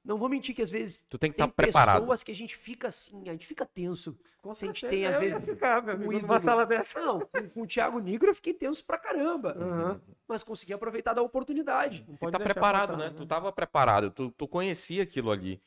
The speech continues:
Speaker 2: Então, a partir do
Speaker 1: Exatamente.
Speaker 2: momento que tu tem uma oportunidade, tu tá preparado, tu conhece teu negócio, ainda que tu tenha, ah, um, um, sei lá, da, de aquele
Speaker 3: Travou,
Speaker 2: frio
Speaker 3: né?
Speaker 2: na,
Speaker 3: É.
Speaker 2: na barriga e tal, tu consegue falar com muita propriedade, entendeu? E aí, tipo assim,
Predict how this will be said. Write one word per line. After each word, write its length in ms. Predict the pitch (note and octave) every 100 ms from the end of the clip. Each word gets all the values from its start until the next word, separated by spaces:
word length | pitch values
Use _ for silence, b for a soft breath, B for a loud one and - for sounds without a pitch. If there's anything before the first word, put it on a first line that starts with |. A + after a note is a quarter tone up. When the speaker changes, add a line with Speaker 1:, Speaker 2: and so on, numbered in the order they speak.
| _ -
Speaker 2:
Então, 220 | - C#3
a 20 |
partir 220 | E3+ D#3
do 40 | G#3+
Speaker 1:
Exatamente. 80 | A3
Speaker 2:
momento 300 | G3 F#3+ -
que 100 | F3
tu 120 | F3
tem 160 | E3+
uma 100 | G3
oportunidade, 880 | G3+ G3+ F3 F#3 E3 C3 B2 A2 G#2+ _ _ _
tu 100 | C#3+
tá 160 | D3 F3
preparado, 680 | - F#3 F3+ E3 C3+ A#2+ A2+
tu 120 | -
conhece 380 | D3 C#3 F#3+ -
teu 100 | E3
negócio, 580 | C3+ A2+ D#3 F#3 - G#2+ b b
ainda 320 | A#2+ C3 F#3
que 140 | G#3 A3
tu 100 | G3+
tenha, 400 | G3+ F#3 E3+ D#3
ah, 260 | C3 A2 G#2
um, 60 | C3 C3+ B2 A#2 A#2+ B2 G#2+
um, 40 | - -
sei 100 | A2+
lá, 200 | A#2+ A#2
da, 200 | A2+ A#2
de 180 | A2 A2+
aquele 280 | A2 - A3
Speaker 3:
Travou, 260 | F#3 F3
Speaker 2:
frio 140 | A3 F4+
Speaker 3:
né? 60 | G#3
Speaker 2:
na, 160 | E3
Speaker 3:
É. 40 | G#3+
Speaker 2:
na 220 | C#3 C3+
barriga 480 | B2+ B2+ C3 F#3 F#3
e 40 |
tal, 400 | - C#3+ G3 F3+ b b b
tu 80 | F3
consegue 380 | G3+ - G#3+
falar 240 | A3 G3+ G#3+
com 100 | G3+
muita 180 | G3+ A3+
propriedade, 640 | A3 - G#3+ F#3 G3 D#3+
entendeu? 400 | C#3+ B2 A2+ C#3+ - b b
E 140 | D#3
aí, 340 | D3+ E3 G3+ B3
tipo 220 | F#3 F3+
assim, 400 | F3 E3+ C3+ G2